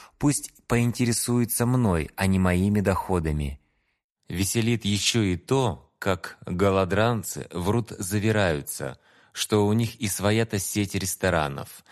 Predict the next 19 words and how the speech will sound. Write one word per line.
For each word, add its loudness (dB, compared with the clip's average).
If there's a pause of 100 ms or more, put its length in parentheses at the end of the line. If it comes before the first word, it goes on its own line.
(260)
и 0
зданий 0
куча -4
несметная 0
в -4
собственности, -4 (300)
и 0
машин, 0 (260)
как -4
грязи. -2 (380)
Кроме 4
не 4
очень 0
старого 2
«Мерседеса» 0
или 0
«Б 2
М 2
В», 0